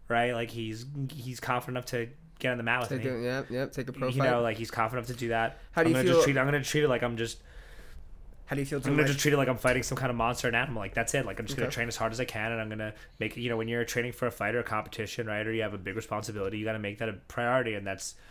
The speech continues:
Speaker 1: the game plan. Just go, go train as much as you can, go lift, go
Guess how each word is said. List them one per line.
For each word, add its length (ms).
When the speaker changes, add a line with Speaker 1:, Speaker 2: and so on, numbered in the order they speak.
Speaker 1:
the 80
game 160
plan. 240
Just 160
go, 440
go 100
train 240
as 80
much 160
as 100
you 60
can, 320
go 120
lift, 340
go 340